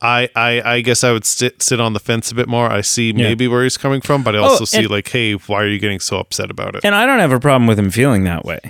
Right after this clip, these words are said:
Speaker 2: I just have,
Speaker 1: Yeah.
Speaker 2: a, I just, like, shut up. Just shut up. Like, what are you doing? You're making an ass of yourself right now.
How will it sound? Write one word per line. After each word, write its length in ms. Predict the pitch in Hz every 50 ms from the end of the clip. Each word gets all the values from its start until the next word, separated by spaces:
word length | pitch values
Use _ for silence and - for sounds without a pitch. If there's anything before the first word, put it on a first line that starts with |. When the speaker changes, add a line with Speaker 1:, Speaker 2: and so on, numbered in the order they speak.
| - - _ _ _ _ _ _ _ _ _ _ _ _ _ _ _ _ -
Speaker 2:
I 140 | 160 185 208
just 160 | 208 185 170
have, 160 | 175 156 139
Speaker 1:
Yeah. 80 | 320 -
Speaker 2:
a, 80 | -
I 120 | 139 147 147
just, 300 | 143 156 147 - - 139
like, 200 | 147 139 - -
shut 300 | - - - - 156 151
up. 180 | 160 165 - - - _ _ _ _ _
Just 180 | - 185 - -
shut 180 | - 190 214
up. 240 | 226 156 - - - - _ _ - - - - - - -
Like, 100 | 147 151
what 20 |
are 60 | 180 202
you 100 | 220 190
doing? 180 | 208 202 -
You're 140 | 185 - 147
making 320 | 165 180 196 190 190 190
an 80 | 180 165
ass 280 | 165 180 220 110 - -
of 60 | 127
yourself 500 | 98 82 - - 90 82 - - - -
right 200 | 120 110 101 101
now. 300 | 104 92 82 87 110